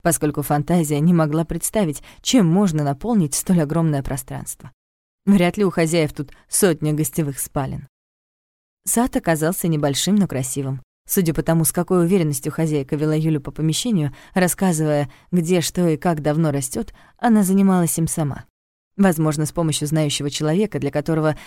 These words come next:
это было повседневной работой. Но Анна Владимировна определённо приходила сюда не только полюбоваться на раскрывшиеся бутоны. Экскурсия едва успела начаться,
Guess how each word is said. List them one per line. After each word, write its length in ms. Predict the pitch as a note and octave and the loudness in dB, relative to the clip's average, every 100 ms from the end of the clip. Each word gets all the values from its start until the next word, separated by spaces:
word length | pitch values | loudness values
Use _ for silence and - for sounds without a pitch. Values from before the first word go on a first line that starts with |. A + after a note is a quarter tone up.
| - | -8
это 220 | - G#3 F#3 | -2 -2 0
было 300 | F#3 F#3+ E3+ | 2 2 0
повседневной 580 | F3 - F#3 F3+ E3 | -2 -2 2 2 2
работой. 480 | E3+ G3 C#3+ - C3 _ _ _ | 2 0 -4 -8 -16 _ _ _
Но 160 | F#3+ F3+ | 2 4
Анна 280 | E3+ E3+ D#3+ | 4 4 4
Владимировна 580 | D#3 D3 F3 D#3+ D3+ D3 | 0 0 0 0 -2 -2
определённо 540 | D3 D3+ D#3 F#3+ G3+ | -2 -2 0 2 2
приходила 440 | - D#3 D#3 D#3 | 0 -2 0 0
сюда 260 | D3+ D#3 D#3 | -2 -2 -2
не 120 | D3+ | -2
только 320 | D#3 D#3 C#3 | -2 -4 -4
полюбоваться 640 | C#3 D3+ D3 D3 F3 - D#3 - - | -6 -4 -2 -2 -2 -4 -8 -10 -12
на 120 | - F#3+ | 0 0
раскрывшиеся 680 | E3 - D#3 - D3+ - | 0 -2 -4 -4 -6 -6
бутоны. 480 | C#3+ D3 - G2 C#3 _ _ _ _ _ - | -6 -8 -8 -12 -12 _ _ _ _ _ -2
Экскурсия 580 | F#3+ - C4+ B3 - A3+ | -2 0 -2 0 2 2
едва 300 | G3+ F#3+ G3+ | 2 4 2
успела 340 | - - G3+ | 0 0 2
начаться, 520 | E3+ D#3+ - B3+ D3+ | 2 0 -2 -4 -6